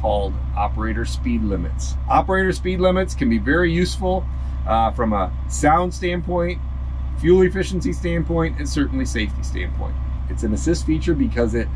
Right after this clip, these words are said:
assists the operator in limiting the maximum speed of that wheel loader. How do you set it, you ask? You go into the menu, you go to the assist features, and right there you'll see this operator speed limit that is open to the operator.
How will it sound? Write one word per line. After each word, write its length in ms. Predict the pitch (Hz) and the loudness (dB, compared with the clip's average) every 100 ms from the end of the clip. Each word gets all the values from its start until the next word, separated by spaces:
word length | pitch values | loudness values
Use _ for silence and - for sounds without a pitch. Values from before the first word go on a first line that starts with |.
| - | -2
assists 540 | 107 - - 185 - | -2 -2 4 4 2
the 180 | - 165 | 0 2
operator 540 | 151 151 156 147 139 120 | 4 2 -2 -2 0 2
in 220 | 113 120 | 2 2
limiting 400 | 160 165 160 143 | 4 4 4 4
the 60 | |
maximum 520 | 123 127 131 - 127 120 | 4 2 0 0 2 2
speed 480 | - 135 127 120 107 | 0 2 4 2 0
of 180 | 107 101 | -4 0
that 240 | 107 104 - 113 | 2 2 0 0
wheel 180 | 113 | 2
loader. 360 | 110 95 85 - - - | 2 0 -2 -4 -4 0
How 180 | 123 139 | 4 4
do 60 | 160 | 6
you 100 | 156 | 2
set 260 | - 165 | 2 0
it, 140 | 180 165 | 0 0
you 120 | 180 | 0
ask? 320 | 185 - - | 0 -2 -2
You 140 | 117 | 0
go 180 | 117 123 | 0 2
into 160 | 123 120 | 2 2
the 100 | 110 | 2
menu, 440 | 113 135 202 247 - - - - | 2 2 2 -2 -4 -4 -4 0
you 100 | 120 | 4
go 160 | 139 147 | 6 6
to 80 | |
the 140 | 143 175 | 4 2
assist 500 | 160 - 233 - - | 0 2 2 2 -2
features, 480 | 104 - - 220 - - - - - - - - - - - - - | -2 0 -2 -2 -2 -4 -4 -4 -4 -4 -4 -4 -4 -4 -4 -4 0
and 120 | 135 | 4
right 240 | 175 202 | 4 2
there 180 | 233 220 | 0 2
you'll 140 | 156 | 2
see 220 | 147 - 147 | 2 2 2
this 240 | 147 - | 2 0
operator 520 | 135 139 151 147 139 139 | 2 2 0 0 0 0
speed 320 | - 160 156 | -2 -2 2
limit 260 | 127 107 - | 2 2 0
that 140 | 117 117 | 0 0
is 180 | 113 - 135 | 0 -2 4
open 400 | 139 139 123 117 | 4 4 0 0
to 120 | 131 | 0
the 200 | 117 117 | 0 0
operator. 560 | 104 98 107 95 90 | 0 0 -2 -2 -4